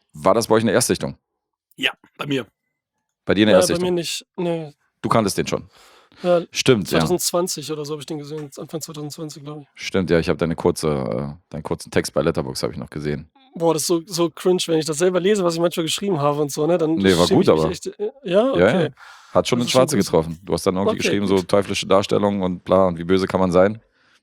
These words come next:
Speaker 1: Fand ich
Speaker 3: Okay.
Speaker 1: gut. Passt schon.
Speaker 3: Okay. Okay, gut, danke.
Speaker 1: Ähm,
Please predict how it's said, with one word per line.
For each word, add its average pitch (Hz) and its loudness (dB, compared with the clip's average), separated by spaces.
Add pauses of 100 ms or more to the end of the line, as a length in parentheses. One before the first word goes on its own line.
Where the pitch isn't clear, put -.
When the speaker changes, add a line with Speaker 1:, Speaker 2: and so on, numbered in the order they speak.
(180)
Speaker 1:
Fand 90 -2
ich - -10
Speaker 3:
Okay. 147 -2
Speaker 1:
gut. - -4 (360)
Passt - 0
schon. 78 -4
Speaker 3:
Okay. 190 -8 (480)
Okay, 175 -10 (120)
gut, 180 -20
danke. 151 -20 (240)
Speaker 1:
Ähm, 90 2